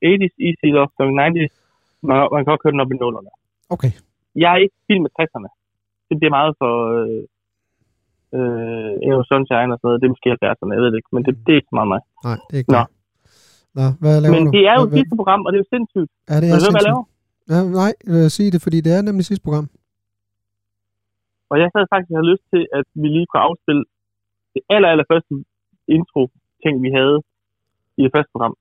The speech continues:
Speaker 2: Skal jeg lige prøve at gøre det?
Speaker 1: Kan du ikke gøre det egentlig?
Speaker 2: Hvis du holder kæft, så kan jeg lige prøve at gøre det. Nu går jeg lige ind på Spotify her. Øhm, der skal vi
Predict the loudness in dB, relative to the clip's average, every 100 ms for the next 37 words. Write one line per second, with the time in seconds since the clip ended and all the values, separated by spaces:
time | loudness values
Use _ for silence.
0 | _ _ _ -8 0 2 4 2 2 0
1 | -4 _ _ -20 _ _ _ _ _ _
2 | _ 0 0 2 2 2 2 0 -4 -12
3 | _ -20 _ _ _ _ -4 -2 2 2
4 | 2 0 -4 -2 0 2 2 2 0 0
5 | -4 -12 -10 -2 2 2 2 0 -2 -2
6 | -2 0 0 0 -6 _ _ _ _ -2
7 | 0 0 0 -2 -4 -6 -8 _ _ _
8 | _ _ _ _ _ _ -2 2 2